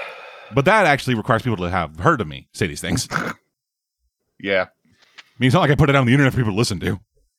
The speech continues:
Speaker 1: And subscribe to wherever podcasts are available.
Speaker 2: Yeah. Give us a listen, guys. But, uh, that's
Speaker 1: As, as
Speaker 2: really
Speaker 1: you're,
Speaker 2: all I,
Speaker 1: as, as,
Speaker 2: that's
Speaker 1: as
Speaker 2: really
Speaker 1: you're,
Speaker 2: all
Speaker 1: as
Speaker 2: I
Speaker 1: you're
Speaker 2: have.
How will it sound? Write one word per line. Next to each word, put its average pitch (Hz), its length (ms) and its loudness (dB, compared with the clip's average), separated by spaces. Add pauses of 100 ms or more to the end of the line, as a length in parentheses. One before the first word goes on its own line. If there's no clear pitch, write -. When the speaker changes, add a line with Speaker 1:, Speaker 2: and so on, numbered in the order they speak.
(1200)
Speaker 1:
And 107 80 -6
subscribe 127 380 0
to 123 100 2
wherever 113 180 2
podcasts 113 380 0
are 104 100 2
available. 92 460 -4 (1200)
Speaker 2:
Yeah. 262 220 4 (400)
Give 165 160 2
us 190 100 -2
a 202 60 2
listen, 196 240 2
guys. 131 340 2 (1400)
But, 175 240 8
uh, 165 160 8
that's 226 220 6
Speaker 1:
As, - 20 -14
as - 60 -14
Speaker 2:
really 240 220 4
Speaker 1:
you're, 202 100 6
Speaker 2:
all 180 160 6
I, 170 160 6
Speaker 1:
as, 143 80 -4
as, 131 300 0
Speaker 2:
that's 151 120 0
Speaker 1:
as 147 160 2
Speaker 2:
really 170 120 4
Speaker 1:
you're, 143 40 0
Speaker 2:
all 135 80 0
Speaker 1:
as 135 100 4
Speaker 2:
I 131 40 4
Speaker 1:
you're 127 100 2
Speaker 2:
have. 127 60 2